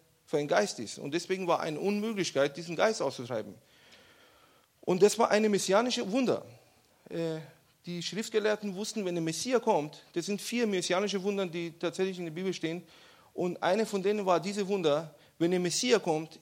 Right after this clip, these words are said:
ist er der Sophia Gottes und er weiß alles, bevor das überhaupt geschieht, und er weiß, welcher Geist in dem Mensch drin ist, da braucht er auch nicht den Namen zu fragen, dann kommt er und gebietet den Geist und er kann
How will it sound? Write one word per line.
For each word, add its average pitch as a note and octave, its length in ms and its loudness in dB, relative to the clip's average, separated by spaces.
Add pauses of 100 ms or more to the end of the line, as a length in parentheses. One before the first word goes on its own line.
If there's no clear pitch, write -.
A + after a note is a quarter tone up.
(100)
ist F#3 220 -4
er F3 60 4
der D#3 100 -2
Sophia A#3 440 0
Gottes F#3 380 2
und F3 180 -4
er D3+ 140 0
weiß G#3+ 420 6
alles, A3 500 4 (200)
bevor F3 300 4
das G#3+ 160 -4
überhaupt G#3 260 4
geschieht, F3 400 0
und E3+ 160 -2
er D#3+ 120 -2
weiß, A#3 300 6
welcher A3 200 0
Geist G#3+ 320 6
in F#3+ 100 -6
dem F3+ 140 -2
Mensch G#3 260 -2
drin G3+ 220 0
ist, D#3+ 240 -6 (200)
da D#3 100 6
braucht F#3+ 300 6
er - 80 6
auch G3 120 4
nicht G3+ 180 -2
den F3 120 -2
Namen G3 280 2
zu D#3+ 100 -8
fragen, C#3+ 440 0 (340)
dann F3 180 4
kommt A#3 260 2
er A#3 280 4 (720)
und F3+ 200 -2
gebietet G3 400 -4
den G3 120 2
Geist G3+ 300 6
und G3 100 0
er F3 60 0
kann G#3 380 -4